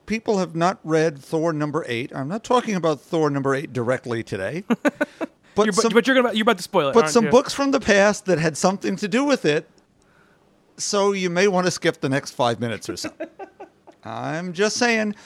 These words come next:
Speaker 1: you have been warned. You know, we'll set off a, a siren or something. But anyway, it's from nineteen sixty-six and sixty-seven. It is Thor number one thirty-four and to one thirty-six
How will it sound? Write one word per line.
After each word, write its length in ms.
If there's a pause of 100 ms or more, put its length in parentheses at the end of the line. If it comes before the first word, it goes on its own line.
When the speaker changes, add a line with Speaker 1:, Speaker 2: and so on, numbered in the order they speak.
(140)
Speaker 1:
you 220
have 340
been 200
warned. 640 (540)
You 60
know, 140
we'll 160
set 180
off 220
a, 260
a 80
siren 460
or 80
something. 420 (160)
But 240
anyway, 840
it's 160
from 220
nineteen 400
sixty-six 600
and 480
sixty-seven. 640
It 120
is 160
Thor 300
number 280
one 280
thirty-four 640
and 380
to 80
one 220
thirty-six 640